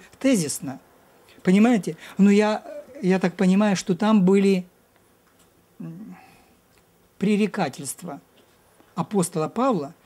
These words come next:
по отношению к тому, что сказал ему Господь Иисус. «Поспеши, скорее выйди из Иерусалима». А Павел начал доказывать: «Да ты че, Иисус? Они ж все меня гнали. То есть, вернее, я ж всех христиан зна-, гнал, и они знали, они все видели, что я даже, когда Стефана побивали, стоял».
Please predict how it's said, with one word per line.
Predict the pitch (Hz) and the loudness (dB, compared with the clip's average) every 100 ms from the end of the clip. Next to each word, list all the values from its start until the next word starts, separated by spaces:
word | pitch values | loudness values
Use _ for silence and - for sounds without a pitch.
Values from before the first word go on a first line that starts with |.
| _ | _
по | 180 | -6
отношению | 175 180 196 185 | -2 -2 0 -2
к | 175 | -2
тому, | 180 220 | 0 2
что | 240 180 | 2 -2
сказал | - 165 165 208 226 _ | -6 -4 -2 -4 -4 _
ему | 170 180 | -2 0
Господь | 175 180 - 180 175 | 0 -2 -4 -6 -4
Иисус. | 175 165 139 - - _ _ - - - | -6 -6 -10 -12 -20 _ _ -20 -14 -6
«Поспеши, | 190 - 190 262 | -6 -4 -4 -2
скорее | 185 202 196 | 0 0 2
выйди | 185 147 143 | 0 -2 -6
из | 143 | -6
Иерусалима». | 151 143 147 139 135 - - | -8 -8 -8 -8 -10 -14 -8
А | 302 | 0
Павел | 453 415 | 2 2
начал | 403 370 320 | 0 -2 -2
доказывать: | 285 247 202 190 - | -2 0 0 -2 -2
«Да | - | -2
ты | 370 | -2
че, | 392 - 185 | -2 0 0
Иисус? | 185 - 143 - - - | 0 -6 -12 -16 -20 -10
Они | 403 392 | -4 -4
ж | 247 | 0
все | 370 | 2
меня | 349 269 | 4 4
гнали. | 226 294 269 190 160 - | 4 4 2 -2 -6 -12
То | - | -2
есть, | 247 247 | 0 2
вернее, | 247 247 208 - | 4 4 2 0
я | 233 311 | 2 2
ж | |
всех | - - - | 2 2 2
христиан | 269 - 277 269 | 0 0 2 2
зна-, | 214 247 233 | 4 4 4
гнал, | 196 233 240 240 - - | 4 4 4 0 -6 -2
и | 277 | 2
они | 285 254 | 4 4
знали, | 196 233 240 | 4 4 2
они | 214 | 2
все | 190 226 | 2 2
видели, | 185 226 226 190 185 - | 4 4 4 2 0 -6
что | - 247 | 0 2
я | 220 | 4
даже, | 214 196 | 4 2
когда | 208 208 | 2 2
Стефана | - - 214 254 | 0 2 4 4
побивали, | 240 214 220 220 214 | 2 4 4 4 2
стоял». | - 220 220 | 4 4 2